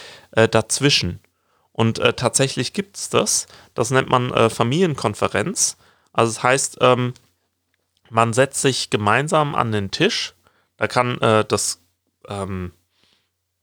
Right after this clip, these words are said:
also die, die Eltern, ähm, fordern das Kind auf, äh, an der Lösungssuche sich zu beteiligen,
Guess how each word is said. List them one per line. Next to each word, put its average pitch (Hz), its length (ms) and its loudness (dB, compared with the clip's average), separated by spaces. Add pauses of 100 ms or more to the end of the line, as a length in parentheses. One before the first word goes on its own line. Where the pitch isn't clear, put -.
(320)
also 98 220 -4
die, 107 360 -6
die - 180 -8
Eltern, 143 580 2 (160)
ähm, 107 320 0
fordern 107 420 0
das - 160 -6
Kind 104 260 -4
auf, - 280 0 (460)
äh, 95 340 0 (200)
an 117 240 0
der 107 100 8
Lösungssuche 135 1400 2
sich - 220 -4
zu 113 160 -4
beteiligen, 135 640 -2